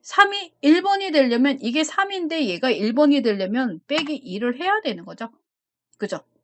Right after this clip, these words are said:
행번호에서 빼기 이를 해서 얘가 일로 잡아줘야지 세 번째, 내가 잡은 영역이 세 번째마다가 잡히는 거야.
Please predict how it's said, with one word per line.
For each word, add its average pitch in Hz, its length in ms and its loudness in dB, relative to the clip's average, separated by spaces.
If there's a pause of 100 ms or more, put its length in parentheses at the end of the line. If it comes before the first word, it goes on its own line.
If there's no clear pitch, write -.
(120)
행번호에서 339 920 2 (220)
빼기 359 260 -4
이를 294 220 0
해서 262 220 0
얘가 233 340 -4
일로 453 520 0
잡아줘야지 226 1120 0 (720)
세 - 240 0
번째, 311 480 -2 (100)
내가 208 320 0
잡은 330 480 -4
영역이 349 540 0
세 381 200 -4
번째마다가 240 920 0
잡히는 - 520 -14
거야. 208 140 -18